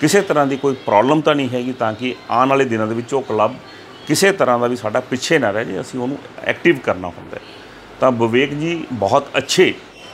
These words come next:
ਪ੍ਰੈਜ਼ੀਡੈਂਟ ਨੇ, ਕਿਉਂਕਿ ਇਹ ਹਰ ਡਿਸਟ੍ਰਿਕਟ ਫੰਕਸ਼ਨ ਦੇ ਵਿੱਚ ਸਾਡੇ ਆਏ ਨੇ ਅਤੇ ਹਮੇਸ਼ਾ ਇਹਨਾਂ ਨੇ ਰੋਟਰੀ ਦਾ ਸਾਥ ਦਿੱਤਾ ਹੈ। ਤੇ ਮੈਂ ਇਹਨਾਂ ਦੇ ਮੈਂਬਰ ਸਾਹਿਬਾਨ ਨੂੰ ਮੁਬਾਰਕਬਾਦ ਦਿੰਦਾ। ਅਤੇ ਜੋ ਖੁਰਾਣਾ ਸਾਹਿਬ ਸਾਡੇ ਪੀ ਡੀ ਆਰ ਆਰ ਨੇ, ਸਾਡੇ ਬਹੁਤ ਸੀਨੀਅਰ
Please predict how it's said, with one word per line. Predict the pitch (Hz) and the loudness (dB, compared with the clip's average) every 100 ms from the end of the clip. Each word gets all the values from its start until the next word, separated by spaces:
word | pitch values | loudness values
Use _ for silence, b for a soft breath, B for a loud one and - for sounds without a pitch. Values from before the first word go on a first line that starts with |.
| - - | -14 -2
ਪ੍ਰੈਜ਼ੀਡੈਂਟ | 120 127 135 143 143 | 0 2 0 0 -2
ਨੇ, | 170 254 - | -8 -8 -6
ਕਿਉਂਕਿ | 156 127 135 147 | -4 -2 -2 -2
ਇਹ | - 151 | 0 -2
ਹਰ | 120 160 | 0 0
ਡਿਸਟ੍ਰਿਕਟ | 131 127 151 | 0 -2 -4
ਫੰਕਸ਼ਨ | 127 120 131 | -2 -4 -2
ਦੇ | 143 | -2
ਵਿੱਚ | 139 127 | -2 -2
ਸਾਡੇ | 123 123 | -2 0
ਆਏ | 110 110 | 2 2
ਨੇ | 127 127 B B B - | 0 -2 B B B -4
ਅਤੇ | 147 180 | 0 2
ਹਮੇਸ਼ਾ | 143 135 139 160 | 4 2 4 2
ਇਹਨਾਂ | 151 151 | 2 2
ਨੇ | 151 | 4
ਰੋਟਰੀ | 117 110 117 | 2 0 -2
ਦਾ | 131 | -4
ਸਾਥ | - 92 | -2 -4
ਦਿੱਤਾ | 82 87 - | -4 -12 -12
ਹੈ। | - - - - - | -14 -14 -20 -18 -2
ਤੇ | 143 | 2
ਮੈਂ | 143 | 2
ਇਹਨਾਂ | 139 143 | 2 2
ਦੇ | 143 139 - | 2 -2 0
ਮੈਂਬਰ | 127 117 147 | 0 2 2
ਸਾਹਿਬਾਨ | 147 139 127 123 | 2 2 4 2
ਨੂੰ | 131 | 2
ਮੁਬਾਰਕਬਾਦ | 127 110 107 139 143 | 2 4 2 2 0
ਦਿੰਦਾ। | 123 117 117 110 - B B B B B - | 2 0 0 -2 -10 B B B B B -4
ਅਤੇ | 120 151 151 | -2 0 -2
ਜੋ | 143 135 160 196 220 202 - - - | -2 2 6 6 4 0 -10 -18 -10
ਖੁਰਾਣਾ | 139 135 156 | -2 2 2
ਸਾਹਿਬ | 156 127 - - - - - - - - - - - - - | 2 0 0 -8 -20 -20 -20 -20 -20 -20 -20 -20 -20 -20 -10
ਸਾਡੇ | - 135 143 | -2 2 2
ਪੀ | 151 170 180 | 2 2 2
ਡੀ | 202 | 4
ਆਰ | 190 143 | 4 6
ਆਰ | 123 113 | 4 2
ਨੇ, | 117 - | -4 -6
ਸਾਡੇ | - 139 139 | -4 -2 0
ਬਹੁਤ | 139 151 | 0 -2
ਸੀਨੀਅਰ | - 156 208 208 | -2 -2 2 2